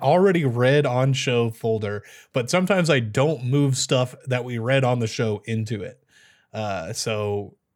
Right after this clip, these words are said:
Ian, if I read this already, you're getting a second go through. So thank you, Ian. Anyway, uh, it says, "Went to Idento Go this weekend. Hey guys, I drove by Idento Go no less than four times this past weekend.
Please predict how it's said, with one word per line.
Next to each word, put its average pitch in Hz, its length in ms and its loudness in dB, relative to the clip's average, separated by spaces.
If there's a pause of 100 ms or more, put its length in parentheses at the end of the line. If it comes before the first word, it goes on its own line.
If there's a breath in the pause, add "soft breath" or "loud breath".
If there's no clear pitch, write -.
(240)
Ian, 165 300 2
if 131 200 0
I 120 100 0
read 151 200 2
this 156 180 0
already, 123 340 2
you're 117 200 -2
getting 127 240 0
a 101 60 -4
second 120 500 -6
go 113 180 -2
through. 101 300 -14
So 101 280 -12
thank 131 220 -8
you, 117 100 -8
Ian. 107 300 -12 (840 loud breath)
Anyway, 120 340 -2 (440 soft breath)
uh, 123 280 0
it 123 40 -4
says, 127 200 0
"Went 160 200 2
to 185 80 2
Idento 139 540 0
Go 104 180 -2
this 104 220 -6
weekend. 107 440 -10 (840)
Hey 175 160 2
guys, 123 320 2
I 131 80 0
drove 165 280 4
by 151 200 4
Idento 127 500 0
Go 113 220 0
no 123 260 2
less 127 300 0
than 113 140 -6
four 156 380 0
times 135 460 -4
this 110 160 -8
past 107 320 -4
weekend. 117 400 -10